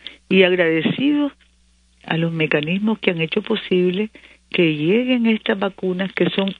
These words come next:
inmediatamente entregadas para servir a nuestro pueblo cuidando, protegiendo y promoviendo salud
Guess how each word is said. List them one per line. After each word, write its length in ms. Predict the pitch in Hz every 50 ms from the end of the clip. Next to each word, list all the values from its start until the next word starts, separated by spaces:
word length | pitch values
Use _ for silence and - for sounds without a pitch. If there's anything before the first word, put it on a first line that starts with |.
| -
inmediatamente 1500 | - 277 294 277 247 226 196 190 180 180 202 214 220 - - 185 180 185 214 220 202 190 175 165 _ - - 160 151 _ _ _ _ _ - - _ - - _ _ _ _ _ -
entregadas 920 | - 165 160 160 147 - 147 156 151 151 170 202 247 262 247 214 180 - _ _ _ _ _ _ _ _ _ _ _ _ -
para 300 | - 147 151 151 151 - - - - - - - -
servir 720 | 165 156 - 151 143 143 165 196 247 302 311 320 311 - _ _ _ _ _ _ _ _ _ _ _ _ _ _
a 140 | - - 165
nuestro 440 | 160 160 160 156 147 - - 147 143
pueblo 580 | 139 - - 180 202 233 247 247 240 240 254 247 _ _ _ _ _ _ _ _ _ _ _ _ _ _ _ -
cuidando, 640 | - 160 156 147 147 160 185 220 233 233 226 214 226 190
protegiendo 800 | - - 160 151 - - 147 135 - - 170 190 190 196 202
y 40 | 202
promoviendo 640 | 190 - - 165 156 151 147 160 170 180 185 196 214 196
salud 320 | - - 160 165 202 -